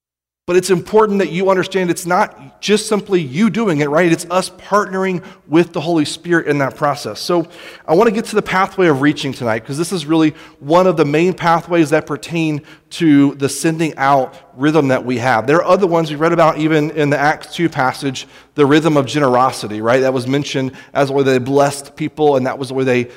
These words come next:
they saw people added to their number. But the reaching,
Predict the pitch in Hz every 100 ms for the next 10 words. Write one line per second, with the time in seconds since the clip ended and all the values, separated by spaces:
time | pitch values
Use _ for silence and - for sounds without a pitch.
0 | - 135 - 160 156 - 143 143 123 135
1 | 131 151 131 117 123 104 95 _ _ -
2 | - - - - 165 185 175 220 220 208
3 | 190 175